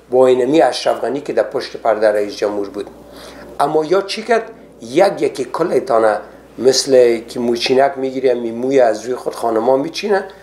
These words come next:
کل گیتا یک یکی پس کرد. آل تو بعد از هجده سال و اینه قدر تجربه که خود غنی دیگه حال کت خود از شرم استاد نمیشه، تو آمدی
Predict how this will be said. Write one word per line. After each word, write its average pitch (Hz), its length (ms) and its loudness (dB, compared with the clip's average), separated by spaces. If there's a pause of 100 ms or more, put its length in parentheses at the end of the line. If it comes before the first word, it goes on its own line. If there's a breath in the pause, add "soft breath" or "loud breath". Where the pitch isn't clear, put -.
(280 loud breath)
کل 277 240 4
گیتا 151 260 0
یک 135 260 4
یکی 120 220 -6
پس 104 360 -4
کرد. 107 200 -8 (800 loud breath)
آل 262 400 4
تو 226 180 -8
بعد 240 320 2
از 208 160 0
هجده 202 400 -2
سال 226 260 2
و - 20 4
اینه 190 180 2
قدر 196 280 2
تجربه 175 760 2 (400 loud breath)
که 180 100 -6
خود 330 300 -2
غنی 196 440 0
دیگه 262 200 4
حال 185 180 6
کت 160 240 -4
خود 165 200 -4
از 151 140 0
شرم 147 320 -2
استاد 139 360 -2
نمیشه، 127 360 -4 (440 loud breath)
تو 185 160 2
آمدی 175 680 -2